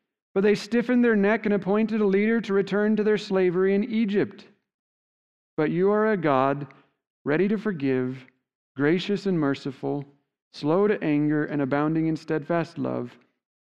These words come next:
and did not forsake them, even when they had made for themselves a golden calf and said, 'This is your God who brought you out of Egypt,'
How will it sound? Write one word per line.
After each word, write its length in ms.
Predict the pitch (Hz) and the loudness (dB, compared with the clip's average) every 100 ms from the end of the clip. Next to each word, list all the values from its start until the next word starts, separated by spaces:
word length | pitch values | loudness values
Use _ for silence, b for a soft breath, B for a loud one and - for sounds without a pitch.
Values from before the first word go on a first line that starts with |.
| 156 | -4
and 120 | 160 | -2
did 100 | 196 | 0
not 200 | 208 202 | 0 -2
forsake 420 | 214 233 233 233 | -4 -2 -2 -2
them, 400 | 151 123 107 107 _ _ _ - | -2 -2 -4 -10 _ _ _ 0
even 320 | 269 294 247 | 2 4 4
when 120 | 226 | 4
they 100 | 214 | 4
had 120 | 196 | 4
made 260 | 175 190 190 | 2 2 2
for 60 | 196 | 0
themselves 480 | 208 190 180 208 | 0 0 0 2
a 60 | 202 | 0
golden 360 | 180 196 202 202 | 2 2 2 0
calf 420 | 214 233 233 190 | -2 0 -2 -2
and 140 | 165 | -4
said, 340 | - 175 185 165 B - | 0 0 0 -4 B -10
'This 340 | 165 269 320 277 | 0 2 2 2
is 220 | 269 214 | 2 4
your 180 | 240 220 | 2 2
God 380 | 185 196 185 | 4 4 4
who 280 | 170 185 170 | 4 2 2
brought 280 | 151 165 156 | 2 0 2
you 120 | 156 | 2
out 140 | 147 139 | 2 2
of 100 | 127 | 0
Egypt,' 540 | 131 117 113 - - | -2 -2 -6 -8 -20